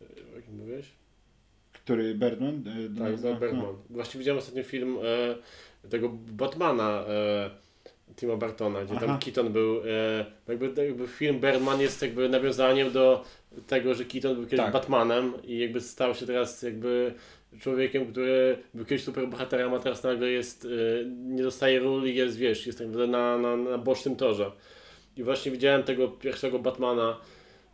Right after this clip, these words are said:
Speaker 1: e, bo ja widziałem go kiedyś w latach dziewięćdziesiątych pewnie jakby, wiesz, jako, jako, e,
Speaker 2: No.
Speaker 1: dzieciak, e, w, w kinie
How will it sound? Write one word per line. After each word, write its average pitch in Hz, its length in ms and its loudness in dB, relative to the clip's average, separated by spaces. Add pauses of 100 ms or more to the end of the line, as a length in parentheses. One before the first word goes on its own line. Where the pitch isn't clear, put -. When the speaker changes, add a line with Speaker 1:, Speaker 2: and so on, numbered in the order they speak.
(140)
Speaker 1:
e, 117 460 2 (100)
bo 139 60 2
ja 151 80 6
widziałem 180 260 4
go 165 80 2
kiedyś 156 360 0
w 113 100 -2
latach 117 200 0
dziewięćdziesiątych 113 360 -4
pewnie 104 220 -4
jakby, 101 260 -4
wiesz, 98 260 -10
jako, 110 400 -2
jako, 107 260 -4
e, 110 40 -6 (300)
Speaker 2:
No. 143 160 2 (260)
Speaker 1:
dzieciak, 110 400 0
e, - 140 -16
w, 110 760 -2
w - 60 -20
kinie 117 400 -2